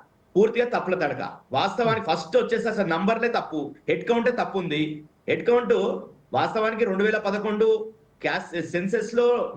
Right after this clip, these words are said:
మూడు కోట్లన్నర ఉన్నటువంటి తెలంగాణ, ఆ, మొన్న కూడా ముఖ్యమంత్రి గారు, ఆ, మొన్న మాట్లాడుతూ, మొన్న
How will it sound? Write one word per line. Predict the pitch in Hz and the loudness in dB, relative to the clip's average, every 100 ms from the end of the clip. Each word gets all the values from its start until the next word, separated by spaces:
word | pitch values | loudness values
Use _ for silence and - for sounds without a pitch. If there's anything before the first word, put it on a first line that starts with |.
| 160 | 0
మూడు | 202 | 0
కోట్లన్నర | 208 196 202 202 190 | 2 0 0 -2 -2
ఉన్నటువంటి | 185 180 180 180 131 | -4 -4 -4 -4 -2
తెలంగాణ, | 139 160 151 110 139 233 - - _ _ - - | 0 0 0 -2 -4 -6 -8 -20 _ _ -8 -2
ఆ, | 143 151 | 0 0
మొన్న | 151 226 | 2 2
కూడా | 247 | 2
ముఖ్యమంత్రి | 226 190 226 233 233 | 0 0 -2 0 0
గారు, | 226 214 220 208 190 196 - _ - | 0 0 0 -2 -2 -6 -16 _ -8
ఆ, | 139 139 139 139 139 135 | -4 0 0 0 0 0
మొన్న | 156 | -2
మాట్లాడుతూ, | 175 165 196 226 202 151 180 - - - _ _ _ _ - | 0 -2 -2 -4 -4 -4 -6 -6 -10 -20 _ _ _ _ -6
మొన్న | 151 | -2